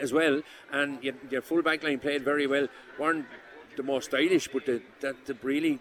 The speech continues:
were determined, won a lot of ball, and I think the last minute probably showed why Saint Mullins deserved to win it. They had to win that ball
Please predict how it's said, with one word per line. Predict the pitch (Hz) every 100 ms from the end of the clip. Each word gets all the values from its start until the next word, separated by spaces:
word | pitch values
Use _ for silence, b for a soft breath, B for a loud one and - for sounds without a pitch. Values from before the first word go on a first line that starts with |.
| -
were | 123
determined, | 123 - 139 147 143 117 B B B B - -
won | 147 160
a | 156
lot | 143
of | 131
ball, | 131 131 135
and | 117 131 127 - 139
I | 135
think | 165 180 - B B -
the | 143
last | 156 160 160 135
minute | 143 151
probably | 139 131 123
showed | - 135 123
why | 110 131 135 123 - -
Saint | - 131
Mullins | 123 131 117
deserved | 113 127 117
to |
win | 113 123
it. | 110 - -
They | 113 -
had | 160 -
to |
win | 135 135 131
that | 123
ball | 117 113 107